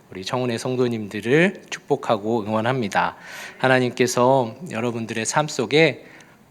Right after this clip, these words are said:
어, 크신 은혜와 평강의 복으로 함께 하시기를, 어, 주님의 이름으로 간절히 축복합니다. 어, 예수님께서, 어, 산상 설교를 마치신 후에 산에서 내려오실 때에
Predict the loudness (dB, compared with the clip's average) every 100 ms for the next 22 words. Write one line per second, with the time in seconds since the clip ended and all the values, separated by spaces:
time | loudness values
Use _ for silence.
0 | -16 -14 -14 -18 -16 -2 0 2 2 2
1 | 0 0 0 0 -2 0 4 4 4 -2
2 | -4 -8 -6 -4 -2 -4 -2 -2 -2 -4
3 | -8 -8 -8 -8 -6 0 0 0 -8 -14
4 | -10 -8 -6 -6 -6 -10 -10 -12 -12 -10
5 | -8 -8 -10 -10 -8 -6 -6 -4 -4 -6
6 | -16 -16 -12 -10 -10 -10 -14 -20 -14 -10
7 | -10 -4 -2 2 6 6 6 6 6 4
8 | 4 0 -6 -20 -20 -18 -18 -6 0 2
9 | 4 4 4 2 4 6 6 6 4 0
10 | -2 -2 0 0 0 -2 0 4 4 4
11 | 0 -6 -18 -20 -20 -18 -18 -12 0 4
12 | 6 6 4 2 -2 0 0 -2 -4 -6
13 | -6 0 2 0 -2